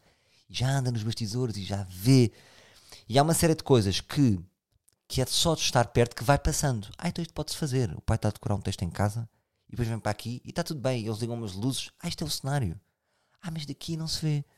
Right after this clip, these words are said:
Daqui vê-se." Estas coisas que são básicas, mas só de estar perto de um trabalho do pai. Isto, isto pode dizer, "Pô, vocês são contabilistas, levam o vosso filho para a contabilidade." "Ai, o pai, hum,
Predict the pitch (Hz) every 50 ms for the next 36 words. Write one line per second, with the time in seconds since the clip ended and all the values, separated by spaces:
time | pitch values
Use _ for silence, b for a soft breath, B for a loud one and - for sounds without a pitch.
0 | B B B B B B B B B B B B B 127 - - 160 151 160 156
1 | 143 131 - - - - b b b b b b b b b b b b b -
2 | 135 135 - 165 151 - - - 160 143 120 117 - - - - - - 156 160
3 | 160 139 135 117 104 90 92 101 - - 101 107 113 117 - - 165 160 - -
4 | 156 147 - - 120 - 123 117 - 123 120 120 113 117 104 - - 85 80 -
5 | _ - - - - - - - 80 - - - 87 78 82 90 - - 98 -
6 | 78 - 95 - - - 120 101 - 113 - 98 107 113 - 107 110 117 110 110
7 | 104 110 - - 113 98 - - 104 101 - 104 95 98 95 98 92 87 85 80
8 | - - 151 165 165 160 - 151 151 151 147 - B B B B B B B B
9 | B B B B 131 135 139 135 131 131 131 131 123 127 123